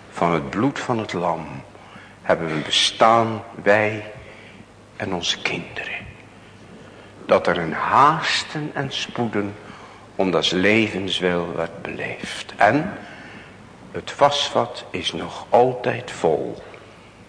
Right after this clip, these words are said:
Daar wordt de grootste, de snoodste, de verkeerdste zondaar in gereinigd. Want die gewassenis is geheel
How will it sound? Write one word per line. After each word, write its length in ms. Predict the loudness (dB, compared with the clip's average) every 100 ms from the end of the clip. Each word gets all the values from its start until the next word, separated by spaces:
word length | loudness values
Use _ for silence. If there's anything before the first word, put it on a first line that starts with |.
| -20 -20 -20 -20 -20 -18 -18 -2
Daar 240 | 2 2 2
wordt 200 | -4 -4
de 80 |
grootste, 760 | -4 4 6 6 4 0 0 0
de 60 | 0
snoodste, 1040 | 2 2 2 2 2 0 0 0 0 -6 -6 -18 -20 -20 -20 -20 -10
de 100 | -6
verkeerdste 680 | -4 -2 4 4 4 0 -2
zondaar 840 | 2 4 4 4 2 2 -2 -8 -14 -18 -20 -20 -20 -20 -6
in 180 | -4 -2
gereinigd. 1040 | -2 2 4 2 -2 -2 -4 -4 -10 -10 -14 -20 -20 -20 -20 -20
Want 220 | -14 -12
die 100 | -8
gewassenis 880 | -6 0 4 4 4 2 0 -2 -4 -4
is 160 | -6
geheel 500 | -4 -4 -4 -4 -6